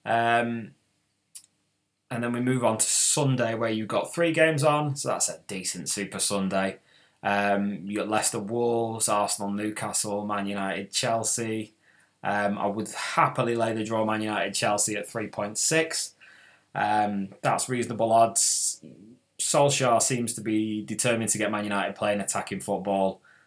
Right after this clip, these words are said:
Uh, Chelsea have got Frank Lampard in, who isn't gonna be a part of the bus manager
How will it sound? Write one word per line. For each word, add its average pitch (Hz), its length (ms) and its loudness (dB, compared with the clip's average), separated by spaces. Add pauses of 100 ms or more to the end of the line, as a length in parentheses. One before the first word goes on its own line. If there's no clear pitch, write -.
(160)
Uh, 95 540 2
Chelsea 113 360 2
have 98 60 -2
got 98 160 2
Frank 101 220 2
Lampard 98 400 4
in, 98 180 0
who 101 140 -2
isn't 104 240 -4
gonna 98 200 -4
be 95 200 -4
a 95 260 -2
part 98 180 2
of 87 60 -2
the 92 140 -6
bus - 160 -2
manager 92 500 -2